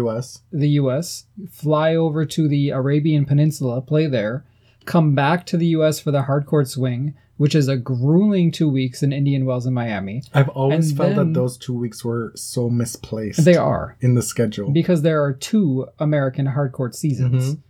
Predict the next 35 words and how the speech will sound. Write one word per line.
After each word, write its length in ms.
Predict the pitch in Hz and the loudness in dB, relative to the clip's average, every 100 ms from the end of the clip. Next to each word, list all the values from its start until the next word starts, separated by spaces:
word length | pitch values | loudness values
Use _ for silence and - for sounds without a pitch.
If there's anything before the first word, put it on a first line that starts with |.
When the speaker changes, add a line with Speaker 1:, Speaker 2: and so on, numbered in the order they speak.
| _ _ - | _ _ -2
Speaker 2:
And 160 | 160 165 | 2 4
then 200 | 185 190 | 4 2
fly 220 | 185 165 | 2 2
back 200 | 160 143 | 2 0
to 120 | - | 0
Europe. 400 | 139 160 139 113 | 0 2 0 -2
And 180 | 131 156 | 0 2
this 140 | 170 | 2
is 160 | 185 143 | 2 0
all 580 | 139 143 143 147 131 123 _ _ _ | -2 0 0 2 0 -4 _ _ _
basically 580 | 123 165 170 170 139 131 | 0 2 2 -2 0 0
before 340 | 123 127 135 | 0 -2 -2
May. 320 | 117 110 - _ _ _ _ | -2 -4 -10 _ _ _ _
Speaker 1:
And 160 | 151 147 | -2 0
Speaker 2:
It's 160 | 131 | 0
too 60 | 156 247 | 0 0
Speaker 1:
then, 60 | |
Speaker 2:
much. 160 | 165 135 | 2 2
Speaker 1:
no, 160 | 170 180 | 0 2
but 160 | 156 | 0
then 240 | 156 160 156 | 0 0 0
you're 100 | 143 | 0
gonna 220 | 156 147 | 0 0
have 480 | 147 147 143 135 - _ _ | 0 0 0 -2 -10 _ _
the 220 | 135 139 | -4 0
Americans 960 | 143 139 131 160 180 135 120 120 139 - _ _ _ | 2 2 2 0 -2 -4 -4 -6 -8 -16 _ _ _
having 340 | - 147 143 143 | -2 2 4 2
to 100 | 143 | 0
go 180 | 135 139 | 2 0
fly 300 | 139 151 135 | 2 2 2
to 180 | 135 139 | 2 -2
Australia 920 | 131 - 143 139 170 185 127 110 123 _ _ _ _ | -2 -2 0 2 2 0 -2 -4 -10 _ _ _ _
for 220 | - 143 | 0 0
Fed 320 | 143 170 214 | 2 -2 -2
Cup. 320 | - 120 - | -2 -4 -8